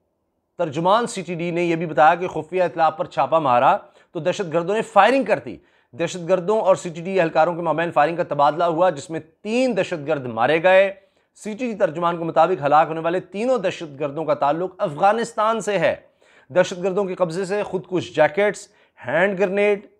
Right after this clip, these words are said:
اور، آ، دو کلاشنکوف اور دیگر بارودی مواد بھی برآمد ہوا ہے۔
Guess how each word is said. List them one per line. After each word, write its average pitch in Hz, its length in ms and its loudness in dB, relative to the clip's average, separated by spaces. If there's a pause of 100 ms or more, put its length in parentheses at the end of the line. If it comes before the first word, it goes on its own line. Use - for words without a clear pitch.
(480)
اور، 156 280 6
آ، 165 220 -2
دو 156 320 -2
کلاشنکوف 180 520 -2
اور 180 80 -6
دیگر 151 280 -4
بارودی 147 320 2
مواد 147 320 4
بھی 139 260 -6
برآمد 127 380 -2
ہوا 110 260 -6
ہے۔ 87 80 -12